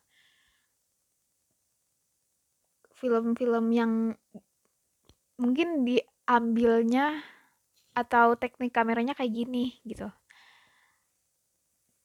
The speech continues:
Mungkin kalau kalian, eh, suka film Shoplifter, eh, Parasite,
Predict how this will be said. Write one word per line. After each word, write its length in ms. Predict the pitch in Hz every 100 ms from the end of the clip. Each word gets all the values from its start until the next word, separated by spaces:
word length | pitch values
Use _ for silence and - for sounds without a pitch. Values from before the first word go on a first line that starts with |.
| _ _ _ _ _ _ -
Mungkin 400 | 254 269 339 349
kalau 320 | 320 294 285
kalian, 440 | 269 254 254 240 233 226 220 220 214 - _ _ _ -
eh, 160 | 240 233
suka 880 | - 254 - _ - 247 233 226 220
film 880 | - 220 208 208 196 196 185 190 - _ _ _ _ _ _ _ _ _ _ _ _ _ _ _
Shoplifter, 1080 | _ - - 240 233 285 294 _ 220 226 262 - _ _ _ _ _ _ _ _ _ _ _ _ _ _ _ -
eh, 260 | 247 240 233
Parasite, 720 | 226 254 - 247 277 311